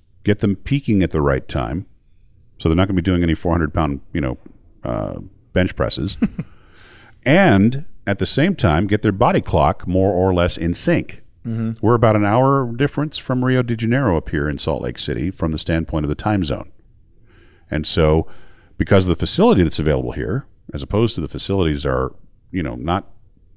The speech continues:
Speaker 1: readily available in, in Brazil,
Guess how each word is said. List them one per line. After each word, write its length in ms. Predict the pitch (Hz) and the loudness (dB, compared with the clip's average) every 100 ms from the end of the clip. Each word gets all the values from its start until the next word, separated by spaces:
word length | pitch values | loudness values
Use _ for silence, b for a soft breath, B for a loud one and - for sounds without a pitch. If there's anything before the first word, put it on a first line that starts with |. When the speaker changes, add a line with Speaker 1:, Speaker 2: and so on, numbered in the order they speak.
| - | -2
Speaker 1:
readily 380 | 101 101 85 | 0 2 2
available 540 | 76 71 92 98 69 60 | 2 2 2 0 -2 -4
in, 260 | 62 53 - | -8 -12 -10
in 240 | 71 65 - | -10 -10 -10
Brazil, 600 | 69 67 95 107 62 - | -8 -2 2 2 0 -8